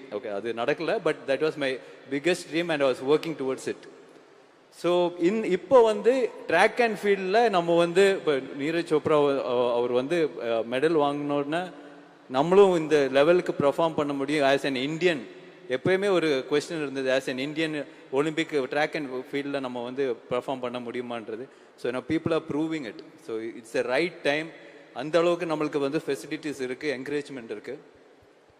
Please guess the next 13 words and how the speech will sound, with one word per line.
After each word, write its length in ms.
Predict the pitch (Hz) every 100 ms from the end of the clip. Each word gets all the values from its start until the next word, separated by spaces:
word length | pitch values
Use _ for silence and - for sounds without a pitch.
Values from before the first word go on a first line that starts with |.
| -
But 160 | 135 165 - - - - - - - - -
நிறைய 340 | 110 139 202 202
ஸ்போர்ட்ஸ்மேன் 420 | 175 180 175 170 156
எனக்கு 200 | 139 135
தெரியும், 360 | 135 147 156
நிறைய 320 | 131 135 156 139
இப்போ, 520 | 135 131 127 127 139 131
அ, 360 | 127 120 117 104 117 127
at 80 | 127
present, 440 | 143 143 160 151 143 - - - 117
அ, 720 | 117 113 110 110 110 107 107
நீங்க 260 | 135 139 135
இருக்கிற, 480 | 131 131 143 127